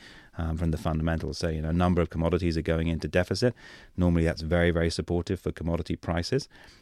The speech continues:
Um, other commodities are in oversupply. Those are the ones we don't have exposure to. So we, you know, exposure to coal today, you know, is a, is, is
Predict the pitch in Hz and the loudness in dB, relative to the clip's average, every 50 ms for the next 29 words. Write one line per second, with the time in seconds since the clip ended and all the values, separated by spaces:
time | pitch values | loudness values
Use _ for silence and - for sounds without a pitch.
0 | _ _ - 87 82 82 82 82 82 82 82 85 82 - 87 90 92 92 - 90 | _ _ -2 0 0 2 2 2 2 2 2 0 2 2 4 4 4 4 4 2
1 | 90 87 90 90 - 87 87 82 87 82 82 85 90 90 87 90 - - - - | 4 4 4 2 2 0 0 2 2 0 2 2 2 2 0 0 -2 -4 -4 -2
2 | 117 120 98 82 80 78 80 82 80 78 78 80 82 82 80 82 85 85 82 82 | -2 -2 0 -2 -2 -2 -2 -2 -2 -2 -2 -2 -2 -2 -2 -4 -4 -4 -6 -6
3 | 78 - - 87 82 80 82 82 85 82 - - - 110 104 92 92 - - - | -6 -4 -2 -2 -2 -2 -2 -4 -4 -6 -4 -2 0 2 2 2 0 -2 -4 -6
4 | 73 71 - - 73 73 69 - - - 82 76 76 - - 87 82 78 78 76 | -6 -4 -6 -6 -6 -8 -10 -10 -8 -8 -6 -6 -6 -6 -6 -6 -6 -4 -4 -6
5 | 82 - - - 98 95 92 85 - - 82 82 78 - - - - - - - | -8 -8 -4 0 8 8 10 10 8 6 0 -4 -4 -6 -8 -12 -18 -20 -20 -20
6 | - - _ - 82 80 78 78 80 76 82 80 - - 87 80 78 78 - - | -20 -18 _ -8 -6 -4 -2 -2 -2 -2 -2 -4 -4 -4 -6 -6 -6 -6 -10 -8
7 | - 82 76 | -8 -8 -10